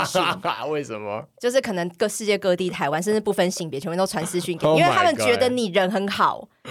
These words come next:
Speaker 1: 他们试图会对你提出一些邀约。
Speaker 2: <laughs>
Speaker 1: 对，所以你是不能拒绝对方的人吗？
Speaker 2: 我很难拒绝对方。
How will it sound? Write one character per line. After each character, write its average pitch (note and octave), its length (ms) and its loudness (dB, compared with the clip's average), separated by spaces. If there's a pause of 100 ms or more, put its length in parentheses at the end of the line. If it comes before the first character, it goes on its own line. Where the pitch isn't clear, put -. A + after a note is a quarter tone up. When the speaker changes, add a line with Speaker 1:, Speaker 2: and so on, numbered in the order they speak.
(260)
Speaker 1:
他 E4+ 100 2
们 F4+ 100 4
试 E4 200 -2
图 B3 160 4
会 C#4 80 6
对 C#4+ 160 4
你 G#3 100 -2
提 G#3 240 -6
出 B3 140 0
一 B3 40 0
些 A3+ 140 4
邀 G3+ 300 4
约。 A3 460 2 (120)
Speaker 2:
<laughs> - 300 -4
Speaker 1:
对， F3 360 4
所 F4 160 0
以 G#4 40 4
你 D#4+ 80 0
是 D#4 100 -2
不 F4 140 -2
能 B3 160 0
拒 B3 120 -4
绝 F3 200 -4
对 E3+ 180 -2
方 D3+ 220 -8
的 C3+ 100 -8
人 A#2 140 -10
吗？ - 80 -12
Speaker 2:
我 B2 80 -2
很 B2 180 -2
难 E2 160 -6
拒 - 140 -14
绝 F2+ 160 -12
对 - 160 -16
方。 - 200 -14